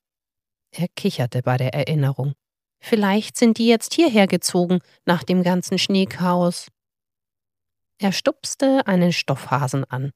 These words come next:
Der Hase bewegte sich nicht. „Hm, schläft wohl noch“, flüsterte Butzel. Daneben lag ein Schal, lang, sehr lang, weich. „Hm, ein Wurm?“, flüsterte Butzel.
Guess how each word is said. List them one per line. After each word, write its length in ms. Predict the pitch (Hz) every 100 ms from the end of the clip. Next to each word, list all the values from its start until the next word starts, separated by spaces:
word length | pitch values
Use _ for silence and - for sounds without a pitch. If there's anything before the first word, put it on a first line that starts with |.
| _ _ _ -
Der 120 | 226 175
Hase 280 | 170 156
bewegte 480 | 147 143 139 - 143
sich 200 | 135 123
nicht. 300 | 143 127 - - _ _ _ _ 381
„Hm, 120 | 294 _ _ -
schläft 480 | - 143 156 - 156
wohl 200 | 143 143
noch“, 280 | 139 - _ _ _
flüsterte 580 | - 165 143 151 143 180
Butzel. 460 | 170 - - 151 - _ _ _ _ _ _ _ _ _ _ -
Daneben 500 | 185 180 196 233 220
lag 220 | 190 190
ein 160 | 185 185
Schal, 500 | - 143 120 117 - _ -
lang, 520 | 135 147 165 143 135
sehr 540 | 143 139 160 196 180 135
lang, 360 | 131 143 127 - _ -
weich. 580 | 147 165 202 156 - - _ _ _ _ -
„Hm, 280 | 139 175 170 _
ein 340 | 156 156 143 127
Wurm?“, 380 | 151 208 302 339 _ _ _
flüsterte 640 | - 269 - 294 269 269
Butzel. 400 | 285 277 -